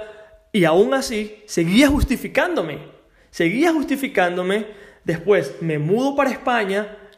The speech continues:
y me doy cuenta de algo. Me doy cuenta de que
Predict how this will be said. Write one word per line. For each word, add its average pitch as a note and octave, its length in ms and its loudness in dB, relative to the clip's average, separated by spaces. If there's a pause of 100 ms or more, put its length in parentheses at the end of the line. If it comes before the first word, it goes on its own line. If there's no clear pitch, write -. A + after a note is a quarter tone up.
(100)
y G3 100 -2
me E3+ 100 0
doy F#3+ 220 2
cuenta A#3 420 0
de F#3 120 0
algo. F3 420 -2
Me F#3 120 0
doy G3 120 2
cuenta B3 400 -2
de F#3+ 220 -2
que E3+ 440 -8